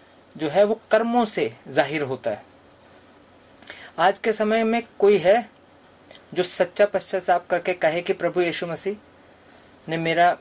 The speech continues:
म-, अ, सच में मन फेर दिया, इसलिए मैं जित-, मैंने जितनों के साथ भी ठगी की थी, मैं उनका पैसा वापस कर दूंगा, या मैंने कभी किसी का पेन चुराया या कभी कोई और चीज़ चोरी की हो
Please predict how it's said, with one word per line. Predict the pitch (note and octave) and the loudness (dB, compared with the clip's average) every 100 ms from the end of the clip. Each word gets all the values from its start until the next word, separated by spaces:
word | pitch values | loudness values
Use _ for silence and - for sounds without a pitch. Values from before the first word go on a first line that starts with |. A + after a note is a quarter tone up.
| - | -8
म-, | D3+ D#3 | -6 -6
अ, | - D3+ D3 C#3 | -2 0 0 -2
सच | C#3 F3 E3+ | -2 -4 -2
में | F3+ | -6
मन | E3+ E3 | -4 -6
फेर | D#3+ E3 | -4 -4
दिया, | D3+ D#3 D#3 - - _ - - - - - - - | -4 -8 -8 -12 -20 _ -20 -20 -20 -20 -20 -14 -4
इसलिए | F3 G3 | 0 0
मैं | F#3 F#3 E3 | 2 2 0
जित-, | F3 - - - - | -8 -10 -20 -20 -8
मैंने | E3+ F3+ | 0 0
जितनों | E3+ E3 F#3+ | 0 -2 0
के | F#3 | 0
साथ | F3 F#3 F3 - | 2 2 0 -2
भी | F3 | -6
ठगी | - E3+ F3 | -4 -4 -2
की | F3+ F3 | -2 -4
थी, | F3+ F#3 - - - - | -2 -6 -8 -20 -20 -6
मैं | E3 | -2
उनका | E3+ E3 F3 | 0 0 0
पैसा | E3+ D#3 F3 | 2 0 2
वापस | D#3+ D#3 D#3 | 2 2 -2
कर | - | -4
दूंगा, | D#3+ D#3+ E3 D#3+ - - - - - - - - - | -4 -4 -8 -8 -12 -20 -20 -20 -20 -20 -20 -12 -2
या | E3+ | 2
मैंने | F3 F#3 | 4 4
कभी | F#3+ F3 F#3 | 2 0 -2
किसी | F3+ F3 | -4 -2
का | F3+ | 0
पेन | F3+ F#3 F3+ | 2 2 0
चुराया | E3+ F3+ E3+ E3 E3 D#3+ | -2 2 4 4 2 -2
या | D#3+ F3 | 0 0
कभी | F3 E3+ | 0 -2
कोई | F3+ | -4
और | F3 F3+ | 2 2
चीज़ | F3+ F#3+ F3+ | 2 -4 -4
चोरी | F3 E3 | -4 -4
की | E3 E3 | -4 -2
हो | D#3+ D#3+ | -2 -4